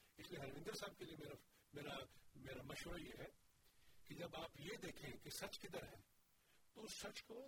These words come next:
انبیاء کی نظر سے دیکھا کریں، کہ انبیاء کی جماعتیں جب شروع ہوتی ہیں تو ان کو وتیرہ کیا ہوتا ہے؟ ہم خدا کے فضل سے اس یقین پر قائم ہیں کہ ہم مارے بھی کھائیں گے، ہمیں ابتلا بھی آئیں گے۔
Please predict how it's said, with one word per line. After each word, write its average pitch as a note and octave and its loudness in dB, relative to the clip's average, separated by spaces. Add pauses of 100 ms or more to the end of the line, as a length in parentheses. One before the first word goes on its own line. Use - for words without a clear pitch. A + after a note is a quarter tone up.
(520)
انبیاء D#3+ 2 (100)
کی F3 0 (380)
نظر D#3 2
سے E3+ 2
دیکھا C#3+ 0
کریں، C#3+ 0 (500)
کہ - -6
انبیاء D#3 2 (100)
کی F#3 -4
جماعتیں D3 -2
جب - 0 (100)
شروع - 0
ہوتی - -2
ہیں F#4 0
تو - -4
ان - -6
کو - -6
وتیرہ C#3+ -2
کیا - -4
ہوتا - -12
ہے؟ - -16 (880)
ہم D4+ 2
خدا E3+ 0
کے E3+ -2
فضل D#3 -4
سے - -2 (540)
اس C#3+ 2
یقین F3 0
پر - -2
قائم - -4
ہیں - -8 (720)
کہ C3+ -2
ہم C3+ 0
مارے C#3+ 0
بھی E3+ -2
کھائیں D#3+ -2
گے، D#3 -2 (880)
ہمیں C#3+ 2
ابتلا C#3 -2
بھی E3 2
آئیں D3+ 4
گے۔ D3+ 0